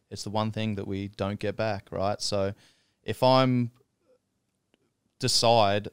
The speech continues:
that I'm going to work towards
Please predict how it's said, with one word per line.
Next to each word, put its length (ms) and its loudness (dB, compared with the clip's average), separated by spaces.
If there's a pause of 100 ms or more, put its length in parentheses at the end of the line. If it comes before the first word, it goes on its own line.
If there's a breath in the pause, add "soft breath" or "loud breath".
that 420 -2 (100)
I'm 240 -2
going 220 -2
to 120 -12
work 340 -2
towards 680 -4